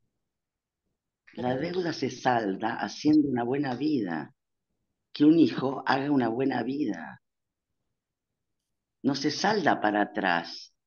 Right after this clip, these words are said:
Speaker 1: Como este chico que, que te des-, no, lo que era, no sé qué era, pero que, que,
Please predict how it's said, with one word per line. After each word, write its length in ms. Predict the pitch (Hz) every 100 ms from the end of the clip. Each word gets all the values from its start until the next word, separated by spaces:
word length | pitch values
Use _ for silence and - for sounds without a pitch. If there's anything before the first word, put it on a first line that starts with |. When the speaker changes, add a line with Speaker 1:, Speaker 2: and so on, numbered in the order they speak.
| _ _ _ _ _ _ _ _ _ _ -
Speaker 1:
Como 240 | 110 120
este 280 | 123 123 110
chico 400 | 123 135 135 104
que, 600 | 104 95 90 87 78 -
que 100 | -
te 120 | - 95
des-, 260 | 92 - 101
no, 200 | 80 78
lo 140 | 78
que 140 | 78 98
era, 120 | 90
no 120 | 80
sé 160 | 80 76
qué 100 | 92
era, 180 | 104 87
pero 260 | 76 69
que, 180 | 62 78 -
que, 320 | 85 80 80